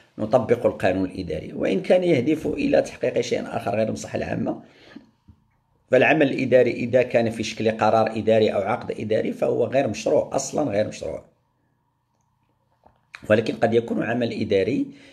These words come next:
آه، يخضع للقانون الخاص، مثلا ك-، كما قلت كتدبير الأملاك الخاصة ل-، للجماعات على سبيل المثال. آه، السؤال الآخر،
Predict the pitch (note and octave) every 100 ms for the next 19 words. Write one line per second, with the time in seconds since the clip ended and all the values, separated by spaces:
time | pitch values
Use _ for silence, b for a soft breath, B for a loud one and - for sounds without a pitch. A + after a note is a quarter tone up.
0 | B B - C#3 C#3 C3 D#3 C#3+ C#3 C#3+
1 | C3+ - B2+ G#2+ G2+ F#2 - B2 B2+ F3+
2 | F3+ - G#2+ A2+ F2 F2+ G#2 A2 - F2
3 | F2 E2+ B B B - A2 G#2 - C#3+
4 | D3+ - A2 F#2+ F2+ - G#2+ G2 C3+ A2+
5 | G#2 G#2+ A2 G2 - G2+ - A#2+ A#2+ G2
6 | G#2 G2 - B B B _ - - F#2+
7 | G#2+ F2+ G2+ F2+ E2 E2+ - - - _
8 | _ _ _ - F#2 F2+ G2+ F2+ F2+ E2+
9 | E2+ E2 C2 B1+ _ _ _ _ _ _
10 | _ _ _ _ _ _ _ _ _ _
11 | _ _ _ _ _ _ _ _ _ _
12 | _ _ _ _ _ _ _ _ _ _
13 | _ - B2 B2 - - D3+ F#3 F#3+ F3
14 | C#3 B2+ C#3 G3+ A#3